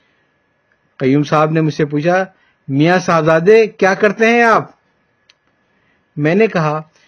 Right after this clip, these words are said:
"ویسٹ پاکستان ایگریکلچر ڈیولپمنٹ کارپوریشن میں انفارمیشن آفیسر ہوں۔"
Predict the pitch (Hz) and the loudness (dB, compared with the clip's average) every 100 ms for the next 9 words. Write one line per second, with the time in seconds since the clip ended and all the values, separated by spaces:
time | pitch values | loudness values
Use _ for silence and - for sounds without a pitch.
0 | _ _ 135 202 262 - - 208 202 - | _ _ -4 0 0 -2 0 2 2 -4
1 | 202 208 214 208 202 196 185 202 190 185 | -2 2 2 2 2 2 2 0 4 2
2 | 180 196 180 175 165 175 196 185 185 175 | 2 0 2 0 0 -2 -2 -2 -2 -2
3 | 160 156 160 160 165 139 151 151 120 | 0 0 0 -4 -4 -4 -2 -2 -4